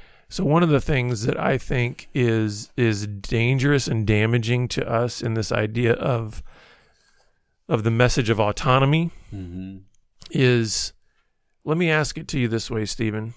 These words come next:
Speaker 1: and I'll, and, and listeners, you can be answering this question as well. Imagine that I'm asking the question to everybody.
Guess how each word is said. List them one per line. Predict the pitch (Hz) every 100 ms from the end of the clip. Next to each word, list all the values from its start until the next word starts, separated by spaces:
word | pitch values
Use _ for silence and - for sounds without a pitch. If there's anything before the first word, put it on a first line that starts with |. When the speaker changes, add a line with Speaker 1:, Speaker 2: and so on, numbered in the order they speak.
| _
Speaker 1:
and | 156
I'll, | 123 131
and, | - 131 120
and | 123
listeners, | 131 135 143 127 107
you | 139
can | 131
be | 120 123
answering | 139 123 - 127
this | 117 -
question | - 113 - 113
as | 101
well. | 107 113 101
Imagine | 104 113 113 110
that | 110
I'm | 107
asking | 113 107 - 104
the |
question | - 110 - 107
to | 95
everybody. | 120 107 104 95 92 92